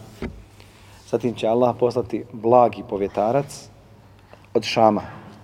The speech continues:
baride, hladan. فَلَا يَبْقَى عَلَى وَجْهِ الْأَرْضِ أَحَدٌ فِي قَلْبِهِ مِثْقَالُ ذَرَّةٍ مِنْ خَيْرٍ أَوْ إِيمَانٍ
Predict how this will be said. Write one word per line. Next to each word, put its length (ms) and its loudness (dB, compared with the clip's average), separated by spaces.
baride, 640 4
hladan. 380 4
فَلَا 220 8
يَبْقَى 360 4
عَلَى 120 8
وَجْهِ 280 4
الْأَرْضِ 320 4
أَحَدٌ 440 4
فِي 160 -6
قَلْبِهِ 340 2
مِثْقَالُ 440 2
ذَرَّةٍ 240 4
مِنْ 180 -2
خَيْرٍ 240 2
أَوْ 80 -2
إِيمَانٍ 380 0